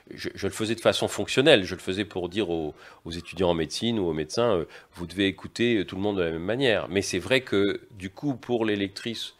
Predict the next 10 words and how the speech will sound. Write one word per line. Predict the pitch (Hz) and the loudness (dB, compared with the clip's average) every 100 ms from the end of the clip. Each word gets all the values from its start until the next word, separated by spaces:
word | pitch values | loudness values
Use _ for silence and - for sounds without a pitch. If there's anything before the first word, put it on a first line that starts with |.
| _ - _ - | _ -20 _ -10
Euh, | 87 82 78 | -6 -6 -4
et | 95 | -2
les | 92 | 0
lecteurs, | 87 - 107 123 147 | -2 -2 2 4 2
c-, | - - - - - 69 | -2 -6 -6 -10 -10 -12
l'effet | - 98 95 113 | -4 0 0 0
que | 104 | 0
ça | - 90 123 | 4 6 6
a, | |
c'est | 139 104 117 | 4 0 0